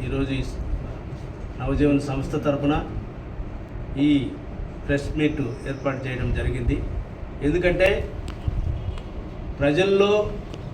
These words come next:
ప్రజల కోసం పనిచేసే సంస్థగా గత ముప్పై ఐదు సంవత్సరాలుగా ఈ ప్రాంతంలో ప్రజలతో మమేకమై వారి కోసం పనిచేసే సంస్థగా ఈరోజు డివిజన్ వ్యవహారంలో ప్రజలకి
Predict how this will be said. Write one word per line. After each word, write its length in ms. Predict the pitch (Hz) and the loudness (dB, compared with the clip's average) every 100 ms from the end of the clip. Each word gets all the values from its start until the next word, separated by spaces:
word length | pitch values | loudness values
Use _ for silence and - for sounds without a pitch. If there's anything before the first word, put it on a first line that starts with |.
| - - - - - - 139 | -8 -6 -4 -4 -8 -8 2
ప్రజల 260 | 143 185 | 4 4
కోసం 460 | - 185 - 196 - | 6 6 6 2 0
పనిచేసే 480 | 165 180 185 180 180 | 0 2 4 4 4
సంస్థగా 800 | 170 165 160 - 170 175 - - - - 143 | 4 2 0 0 6 6 6 2 -8 -2 -2
గత 140 | 160 | 2
ముప్పై 360 | 151 151 160 175 | 2 2 2 4
ఐదు 240 | 170 160 | 4 4
సంవత్సరాలుగా 640 | 156 170 - 180 175 170 | 0 -2 2 4 4 4
ఈ 160 | 165 156 | 2 2
ప్రాంతంలో 680 | 156 156 160 165 165 156 - - - - - - - | 2 0 0 0 2 2 0 -6 -10 -10 -10 -10 0
ప్రజలతో 420 | 143 156 165 175 | 2 4 2 2
మమేకమై 680 | 156 156 165 160 156 156 - - - - - - - - | 0 2 2 2 2 0 -2 -6 -10 -12 -8 -4 -2 -2
వారి 220 | 131 143 | 0 2
కోసం 480 | 143 156 170 170 180 - - - - - - | 2 2 2 0 -4 -6 -10 -12 -12 -10 -4
పనిచేసే 440 | 147 156 156 156 | 0 2 2 2
సంస్థగా 680 | 139 143 143 151 147 165 - - - - - - - | 0 0 0 2 4 4 0 -8 -8 -8 -8 -10 -2
ఈరోజు 460 | 139 147 170 156 117 - - - - - - - - 123 | 2 4 4 4 0 -2 -8 -12 -12 -10 -2 -2 -2 2
డివిజన్ 360 | 175 208 208 | 6 10 10
వ్యవహారంలో 800 | 190 180 156 165 160 160 160 - - - - - - - - - | 10 6 6 4 2 2 0 -2 -6 -10 -10 -8 -6 -4 -2 0
ప్రజలకి 600 | 143 147 185 - 180 151 | 4 4 4 4 4 2